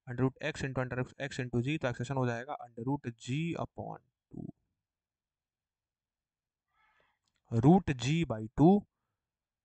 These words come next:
ये आया आपका acceleration का expression।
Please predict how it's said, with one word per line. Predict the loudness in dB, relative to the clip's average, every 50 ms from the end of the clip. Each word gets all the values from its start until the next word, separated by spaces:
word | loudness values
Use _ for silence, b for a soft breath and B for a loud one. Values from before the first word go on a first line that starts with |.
| _ -12
ये | -8 -8 -8
आया | -8 -8 -10 -10 -10
आपका | -10 -10 -10 -12 _ -8 -8 -8 -8 _ -10
acceleration | -10 -10 -10 -12 -12 -12 -10 -10 -8 -8 -8 -8 -8 -10 -12 -10 -10
का | -10 -10 -10 -12
expression। | -14 -14 -10 -10 -8 -8 -6 -6 -4 -4 -4 -4